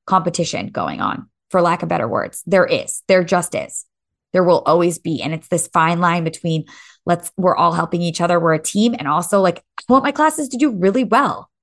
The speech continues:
So ultimately, yeah, I want everybody to do well, but there is also this competitive thing going on too. So it's very polarizing in that sense. I don't believe that that can exist. So from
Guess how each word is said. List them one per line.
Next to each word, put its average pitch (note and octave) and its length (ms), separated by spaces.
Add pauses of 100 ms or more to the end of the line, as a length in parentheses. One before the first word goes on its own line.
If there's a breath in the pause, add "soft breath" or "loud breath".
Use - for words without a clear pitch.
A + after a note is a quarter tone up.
(180)
So A3 540
ultimately, A#3 800 (480)
yeah, D4 160
I A#3 80
want A3 180
everybody D4 340
to G3 80
do G3 140
well, G3+ 280
but A3+ 160
there C4+ 100
is C#4 180
also C4 220
this B3 140
competitive G#3+ 680
thing D4 240
going F#3 200
on F3 200
too. - 400 (400 loud breath)
So A#3+ 80
it's G3 100
very A3+ 220
polarizing G#3 640
in F3+ 60
that - 160
sense. - 260
I F#3+ 60
don't F#3 260
believe F#3+ 280
that E3+ 120
that D#3 160
can E3 120
exist. - 560 (440)
So G3 640 (380)
from A3+ 420